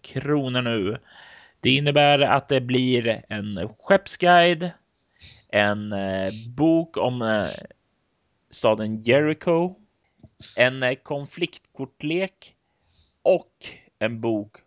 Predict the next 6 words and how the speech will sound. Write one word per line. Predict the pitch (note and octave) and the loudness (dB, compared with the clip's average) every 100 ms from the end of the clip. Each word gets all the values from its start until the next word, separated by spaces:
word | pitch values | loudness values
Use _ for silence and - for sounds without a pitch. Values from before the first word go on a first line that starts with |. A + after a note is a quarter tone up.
| _ | _
om | G2+ G#2+ | -12 -12
staden | - G2+ F#2+ F2+ F2+ - - | -4 -2 -2 -4 -8 -12 -14
Polaris. | - A2+ A#2 G#2+ F2 C#2+ - - - _ _ _ _ _ _ _ _ - | -8 -4 0 0 0 -6 -12 -18 -20 _ _ _ _ _ _ _ _ -8
Ehm, | D3+ G#2 G2+ G2+ F#2+ G2 - - _ _ _ _ - - _ _ _ _ _ _ _ | -6 -4 -4 -4 -6 -8 -14 -20 _ _ _ _ -20 -20 _ _ _ _ _ _ _
med, | A2+ B2+ C#3 C#3 C3+ C3 C3+ | -4 2 6 6 4 2 4
eh, | C3+ C3 B2+ A2 G#2 | 4 6 4 4 2